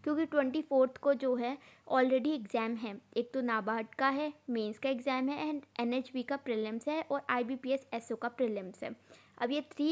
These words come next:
एग्जाम्स है एक ही डेट को, तो इस बार जो चांसेस लग रहे हैं थर्टी फर्स्ट को होगा, ये चांसेस है आईबीपीएस एसओ का एग्जाम। और ये जो इन्फो है ये आकाश सर ने भी दी है। So सबसे ज़्यादा चांसेस है कि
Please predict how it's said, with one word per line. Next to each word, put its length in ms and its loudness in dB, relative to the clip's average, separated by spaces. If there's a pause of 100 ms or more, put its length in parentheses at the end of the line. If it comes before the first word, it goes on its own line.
(120)
एग्जाम्स 560 -4
है 100 0
एक 300 -4
ही 60 -4
डेट 280 -2
को, 220 -6 (320)
तो 60 2
इस 180 2
बार 220 4
जो 80 -2
चांसेस 540 -2
लग 200 2
रहे 140 0
हैं 240 -4 (100)
थर्टी 240 -2
फर्स्ट 400 -2
को 160 2 (100)
होगा, 400 2 (260)
ये 80 2
चांसेस 520 -2
है 220 -6
आईबीपीएस 580 -2
एसओ 220 -6
का 120 -6
एग्जाम। 360 -6 (560)
और 140 6
ये 240 0
जो 100 0
इन्फो 380 2
है 220 2
ये 160 0
आकाश 400 0
सर 220 -2
ने 200 2
भी 160 -2
दी 220 -4
है। 160 -2 (260)
So 100 4
सबसे 400 0
ज़्यादा 240 2
चांसेस 480 -2
है 100 0
कि 120 -8